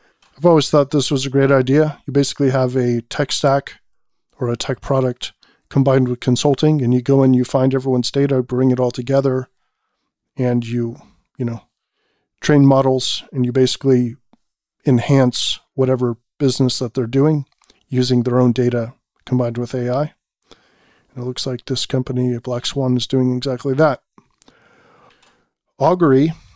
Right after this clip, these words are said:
is a company that uses A I to predict machine faults based on vibration and sound.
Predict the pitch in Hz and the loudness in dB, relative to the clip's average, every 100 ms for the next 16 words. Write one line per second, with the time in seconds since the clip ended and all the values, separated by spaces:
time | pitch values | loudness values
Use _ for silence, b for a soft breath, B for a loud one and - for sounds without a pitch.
0 | _ - 135 139 131 156 160 165 143 139 | _ -2 2 2 2 0 2 2 2 0
1 | 139 143 143 127 151 143 143 139 - 139 | 0 0 -2 -2 0 4 4 2 -2 -4
2 | 131 139 - 139 131 - 196 196 135 123 | -2 -2 -4 -4 -2 2 4 4 0 -4
3 | - - - 143 - 135 123 135 131 135 | -4 -6 -2 0 2 0 2 0 0 0
4 | 160 165 151 127 - 123 127 - | 0 0 0 0 -2 -4 -4 -6